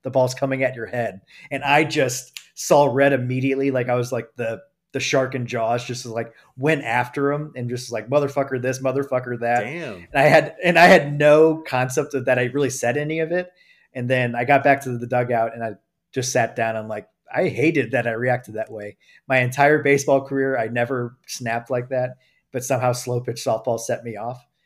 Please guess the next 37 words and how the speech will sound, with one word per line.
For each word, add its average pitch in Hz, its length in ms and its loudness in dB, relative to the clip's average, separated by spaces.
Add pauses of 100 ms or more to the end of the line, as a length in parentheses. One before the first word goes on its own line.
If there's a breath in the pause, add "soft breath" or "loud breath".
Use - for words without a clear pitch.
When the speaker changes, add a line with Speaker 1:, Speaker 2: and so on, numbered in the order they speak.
(180)
Speaker 1:
And 120 140 -6
now 117 440 -2
I 131 80 -4
guess 127 180 -4
the 127 100 -2
other 117 160 -2
thing 123 140 -8
that 117 120 -6
sets 120 220 -8
me 110 100 -12
off 113 240 -8
is 110 140 -12
the 120 80 -14
John 110 300 -10
Wick 120 140 -8
franchise. 123 580 -8 (400 soft breath)
So 113 340 -4
yeah, 117 220 -4
I 123 60 -2
kinda 147 200 4
had 143 140 4
Speaker 2:
Yeah. - 60 -16
Speaker 1:
flashbacks 131 520 2
to 127 100 -8
that 113 160 0
time 117 180 -2
in 120 80 -4
my 113 100 -4
life 110 240 -4
that 117 100 -4
I 120 60 -2
didn't 180 220 -2
love 175 160 0
the 156 80 -2
feeling. 110 420 -8
So, 110 340 -8 (500)
uh, 107 360 -6